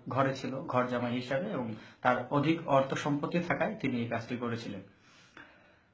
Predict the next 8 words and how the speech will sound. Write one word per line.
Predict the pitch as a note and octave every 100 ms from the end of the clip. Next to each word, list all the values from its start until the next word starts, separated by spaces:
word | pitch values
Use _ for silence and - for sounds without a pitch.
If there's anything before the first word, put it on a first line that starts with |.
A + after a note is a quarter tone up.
| _ _ _ _ _
আহ, | C#3+ B2 A#2+ - -
এইসব | G3+ B3
কথা | A#3 A3 G3 G#3+
কখনোই, | F#3 F3+ F#3 F3 - -
আহ, | B2+ B2
কটূক্তি | F3+ F#3 -
হয় | B2 A2+
না। | A#2